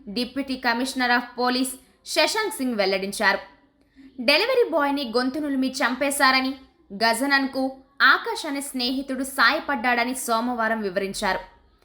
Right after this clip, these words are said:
హత్య చేసిన అనంతరం మృతదేహాన్ని ఒక గోనె సంచిలో వేసి తీసుకువెళ్లి సమీపంలోని ఇందిరా కెనాల్లో పడేశారని అధికారి వివరించారు. కాలువల మృతదేహాన్ని వెలికి తీసేందుకు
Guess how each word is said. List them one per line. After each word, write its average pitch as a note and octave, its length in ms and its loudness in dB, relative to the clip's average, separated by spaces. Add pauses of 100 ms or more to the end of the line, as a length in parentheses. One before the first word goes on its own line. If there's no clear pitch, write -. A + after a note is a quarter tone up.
(360)
హత్య D#4+ 420 4
చేసిన E4+ 240 -2
అనంతరం C4+ 540 2
మృతదేహాన్ని C4 760 0 (400)
ఒక A3+ 180 -2
గోనె A#3 340 -2
సంచిలో C4+ 440 0
వేసి B3+ 320 0
తీసుకువెళ్లి C#4 920 -2 (300)
సమీపంలోని E4 920 0 (100)
ఇందిరా C4+ 340 -2
కెనాల్లో C4 460 2 (120)
పడేశారని C4 680 2 (120)
అధికారి A#3+ 460 0
వివరించారు. G#3 600 0 (880)
కాలువల G4 580 4
మృతదేహాన్ని C#4 680 -2
వెలికి A#3+ 300 -4
తీసేందుకు C#4 800 -2